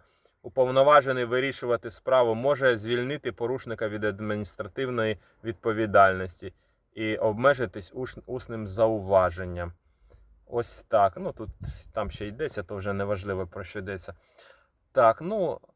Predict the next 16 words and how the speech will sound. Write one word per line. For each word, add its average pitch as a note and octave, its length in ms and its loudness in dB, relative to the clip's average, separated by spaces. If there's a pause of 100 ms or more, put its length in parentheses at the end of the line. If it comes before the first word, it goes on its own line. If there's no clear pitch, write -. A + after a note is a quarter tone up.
(640)
усним D3+ 400 -6
зауваженням. A2 840 4
А, B2 120 -6
ну, G#3 160 -6
знову F#3+ 300 4
ж - 120 -6
таки, C#3 260 -4
знаєте, C3+ 380 4
ну, D3+ 120 -2
а E3+ 100 6
де F3+ 180 6
ця D#3+ 220 4
межа? B2+ 560 4
Значне C#3 520 -2
правопорушення A#2+ 800 -4
це, B2+ 220 -10